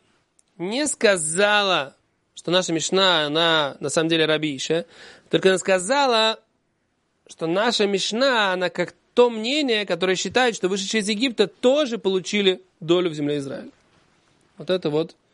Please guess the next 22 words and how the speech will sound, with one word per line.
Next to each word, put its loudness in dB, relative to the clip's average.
то, -8
что -10
здесь, -4
э, -2
нужно -2
сказать. -6
Теперь, -4
как 2
непосредственно 0
это -4
делилось? -4
По -2
мнению 2
Раби -4
Йонатана, 0
он -8
считает, 0
что -8
земля, 0
которая -2
была 0
получена, -2